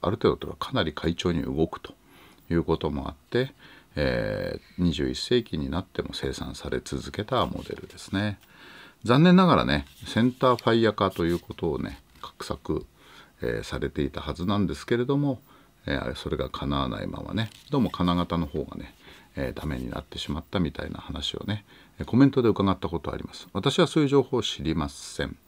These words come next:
ただ、もうなんか廃盤らしいということで、えー、残念ながらもうお目にかかることはできないということになりますね、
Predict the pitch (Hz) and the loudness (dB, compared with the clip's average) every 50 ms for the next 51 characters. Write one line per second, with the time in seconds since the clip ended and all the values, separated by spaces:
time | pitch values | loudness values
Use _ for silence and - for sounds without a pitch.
0 | _ _ _ - - _ - 143 143 151 139 - - - - - - - - 107 | _ _ _ -20 -10 _ 2 4 4 4 2 0 -4 -20 -20 -20 -8 -2 2 4
1 | 95 82 80 78 78 73 - - - - 73 76 71 65 - 69 65 62 65 80 | 4 4 4 2 0 -2 -6 -10 -10 -8 -6 -6 -6 -6 -6 -6 -6 -8 -6 -4
2 | - - - 117 110 - - - - _ _ _ _ _ - - 60 - - - | -4 -2 0 -2 -2 -4 -8 -16 -18 _ _ _ _ _ -6 -4 -4 -6 -6 -10
3 | - - - - - 90 82 - - - - - - - - - 71 65 64 - | -12 -12 -8 -6 -4 -4 -6 -8 -14 -20 -20 -20 -20 -12 -6 -4 -4 -4 -4 -4
4 | 71 73 71 69 65 64 76 98 120 117 101 78 67 64 60 60 64 62 - - | -4 -4 -4 -4 -4 -4 -4 -2 -2 0 0 0 -2 -4 -4 -6 -8 -8 -8 -10
5 | - - - - - - - - - - - 123 117 - - - - - - - | -12 -14 -14 -14 -12 -12 -14 -16 -12 -8 -6 -6 -4 -6 -8 -10 -12 -14 -14 -16
6 | - - - - - - _ _ _ _ - - - - - - - - - - | -16 -16 -16 -18 -18 -18 _ _ _ _ -20 -20 -16 -14 -14 -12 -14 -14 -16 -16
7 | - - - 143 | -12 -4 -2 0